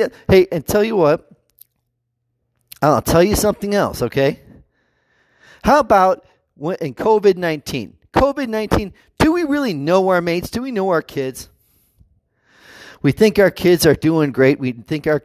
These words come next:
our, our mates are, are, everyone's doing fine. There's, everything's fine at home. Then all of a sudden, we've been living with them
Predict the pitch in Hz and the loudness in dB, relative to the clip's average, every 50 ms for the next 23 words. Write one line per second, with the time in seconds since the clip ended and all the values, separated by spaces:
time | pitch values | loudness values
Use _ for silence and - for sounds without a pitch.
0 | - - - 123 123 - - 131 131 123 127 135 151 147 - - 123 113 - - | -6 -6 -4 -4 -4 -4 -4 -4 -4 -2 -2 -2 -2 -2 -2 0 0 0 0 0
1 | 113 117 117 - _ - 135 139 151 147 143 139 135 120 - - 139 131 127 113 | 0 -2 -2 -2 _ -4 -2 -2 -2 0 0 2 2 0 2 2 2 2 2 0
2 | - - 123 120 120 120 120 117 113 - - - - - - - - 113 107 - | 0 2 2 4 4 2 2 0 -4 -12 -18 -20 -20 -20 -20 -8 -2 -2 0 0
3 | - - - 151 196 226 240 214 - 214 208 190 151 - - 156 156 156 151 143 | -2 -2 0 2 2 2 2 0 -2 -4 -2 -2 -2 0 2 2 2 2 2 0
4 | 113 - 120 107 87 82 - - - - _ - 131 160 214 247 269 254 180 - | 0 -2 -4 -4 -6 -8 -16 -20 -20 -18 _ -4 0 0 2 2 2 0 0 0
5 | - 220 214 208 175 151 156 151 131 110 131 113 117 127 165 185 180 185 180 175 | 0 0 0 0 -2 -2 -2 -2 -2 -2 -4 -4 -2 0 2 2 2 0 -2 -4
6 | 175 170 - 185 165 160 160 | -4 -4 -4 -4 -6 -6 -8